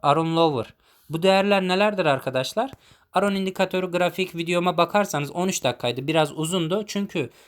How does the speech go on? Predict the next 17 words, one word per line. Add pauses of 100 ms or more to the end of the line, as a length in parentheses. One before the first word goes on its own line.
(160)
üç
dört
tane
bu
Aron
indikatörünü
üç
dört
şekilde
incelemeniz
lazım. (1400)
Ben
de
onu
üç
dört
şekilde,